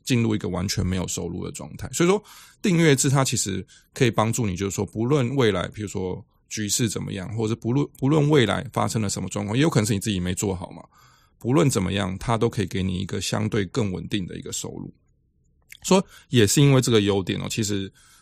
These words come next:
这当然是讲一个更进阶的东西，就是说其实订阅制的公司它其实非常非常适合估值。就是说，因为估值就是说估你的公司价值多少。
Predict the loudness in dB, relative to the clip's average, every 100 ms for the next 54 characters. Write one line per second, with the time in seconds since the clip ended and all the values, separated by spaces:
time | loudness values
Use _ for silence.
0 | _ 4 6 6 4 2 0 0 0 2
1 | 0 -2 -2 -4 -4 -2 -2 -2 -2 -2
2 | 2 4 4 4 2 -2 -2 -4 -6 -6
3 | -6 -6 -6 -6 -4 -2 -2 -6 -6 -6
4 | -4 -2 -2 -4 -6 -6 -6 -6 -6 -8
5 | _ _ _ _ -14 0 2 4 4 4
6 | 0 -14 _ _ _ 2 4 2 -2 _
7 | _ _ _ _ 0 2 2 2 2 2
8 | 2 -2 -6 -2 0 -2 -4 -8 -6 -6
9 | -4 -6 -6 -6 -6 -10 -12 -12 -12 -12
10 | -14